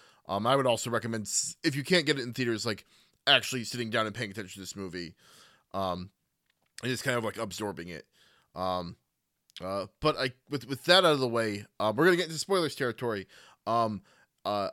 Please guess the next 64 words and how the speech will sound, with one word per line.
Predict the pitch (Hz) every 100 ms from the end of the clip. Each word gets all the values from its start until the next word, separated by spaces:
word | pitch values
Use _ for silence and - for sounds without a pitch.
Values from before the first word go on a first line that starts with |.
| -
I | 143
feel | 165 175
like | 160
there's, | 160 151 - - _ _ _ _
like, | 127 117 - _ _
there's | 135 135
so | 196
much | 208
of | 180
this | 151 131
movie | 147 139 135 127 - 104
that | 135 123
is | 120
just | 131 -
kind | 143 127
of, | 120
like, | 113 - - _ -
woven | 120 143 120
into | 123 123 151
it | 110
that | 120 117
there's | 117 -
really | 131
not | 127 120
a |
lot | 117 117
else | 117
to | -
say | - 117
about | 131 151 151
it | 139
non-spoiler | 156 - 165 165 160
wise. | 160 156
So | - 120 107 - - -
I | 143
think | 175
spoilers | 156 156 135
are |
kind | - 147 127
of |
important | 113 - 147 208
for | 220
this | 214 214
movie. | 226 233 208 - - -
So | - 151 135
if | 127 127
you | 131
wanna | 190 190
see | 175
this | 143
movie, | 151 143 139 120 _
don't | 151 135
listen | -
to | 127
this | 123
podcast. | 127 117 - 113 107 -
Go, | 123 104 _ -
go, | 123 113
go | 123
watch | 120 113 -
it | 92
and |
come | 101 101
back. | 98 87 -